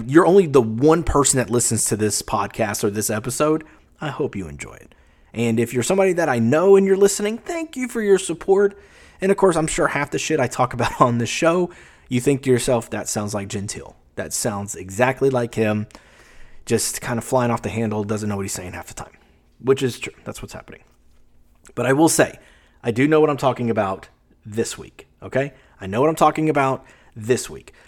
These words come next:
But last week, like I said, talked about, uh, why I've been on hiatus. We talked about, about Saint Patrick's Day.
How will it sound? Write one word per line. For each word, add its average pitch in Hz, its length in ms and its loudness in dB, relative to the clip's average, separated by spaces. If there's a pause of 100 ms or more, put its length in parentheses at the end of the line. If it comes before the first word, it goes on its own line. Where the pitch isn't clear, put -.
But 135 120 0
last 202 260 2
week, 202 240 8
like 160 140 4
I 160 60 0
said, - 280 -4
talked 147 300 2
about, 127 500 0 (300)
uh, 107 320 -2
why 131 260 2
I've 151 80 0
been 160 100 2
on 156 120 2
hiatus. 123 560 0
We - 80 -4
talked 135 240 -2
about, 135 400 -2
about 127 260 2
Saint 143 180 0
Patrick's 120 420 0
Day. 107 340 -2